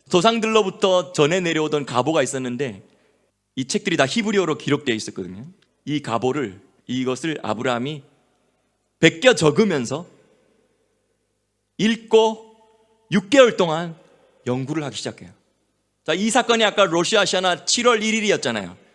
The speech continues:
그리고 육 개월 후면은 이제 유월절, 아비벌 유월절이거든요. 근데 그 기간 동안에, 육 개월 동안의 우기가, 여기 우기 동안이라고 돼 있어요.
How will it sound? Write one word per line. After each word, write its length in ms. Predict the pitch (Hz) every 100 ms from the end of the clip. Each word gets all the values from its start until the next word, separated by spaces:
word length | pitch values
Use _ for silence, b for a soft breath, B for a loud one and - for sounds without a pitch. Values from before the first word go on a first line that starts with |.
| _ _ _ _ _ -
그리고 260 | 180 208
육 160 | 190 220
개월 260 | 254 240
후면은 600 | 214 233 226 226 131 98 - _ _ _ _ _ 110
이제 300 | 117 107 101
유월절, 680 | 120 156 185 202 151 117 - _ _ _ _ _
아비벌 520 | 107 120 156 160 135
유월절이거든요. 680 | 135 175 175 135 104 101 170 _ _ _ _ _ _
근데 140 | 170 175
그 240 | - 190 196
기간 300 | 160 170 160
동안에, 440 | 160 147 156 170 - _ _ _ _ -
육 120 | 196
개월 220 | 220 233
동안의 320 | 208 170 160 151
우기가, 680 | 151 170 165 190 147 110 - _
여기 300 | 135 147 143
우기 440 | 135 147 156 156 190
동안이라고 520 | 180 151 131 127 123
돼 80 | 104
있어요. 340 | 101 98 110